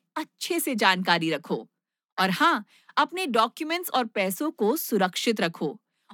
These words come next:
और public places पर सावधान रहो, क्योंकि असली मजा तो तब है, जब आप बिना tension के घूम सकते हैं। Emergency numbers और embassy की जानकारी रखो।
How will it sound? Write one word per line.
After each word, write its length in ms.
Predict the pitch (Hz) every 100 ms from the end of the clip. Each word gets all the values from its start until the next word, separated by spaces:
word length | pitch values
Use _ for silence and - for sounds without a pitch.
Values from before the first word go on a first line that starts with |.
| 269
और 100 | 311
public 500 | - 294 294 392 -
places 400 | 240 226 339 349
पर 320 | - 185 247 349
सावधान 680 | - - 226 240 220 214 180
रहो, 320 | 170 175 131 _ _ _ _
क्योंकि 260 | - 427 427
असली 360 | 349 302 339 349
मजा 300 | 254 233 233
तो 100 | 240
तब 280 | 233 233
है, 240 | 240 254 277 - -
जब 140 | 330 339
आप 140 | 349
बिना 340 | 277 233 294 349
tension 480 | 320 226 202 214
के 120 | 208 302
घूम 280 | 277 208
सकते 360 | 196 196 175 170
हैं। 220 | 196 156 - _ _ _ _ _ _
Emergency 640 | 196 202 269 269 294 285 294
numbers 580 | 240 233 247 285 311 - -
और 140 | 262 254
embassy 460 | 233 240 330 - 262
की 220 | 240 320
जानकारी 640 | 311 190 185 185 185 185
रखो। 420 | 180 156 - 135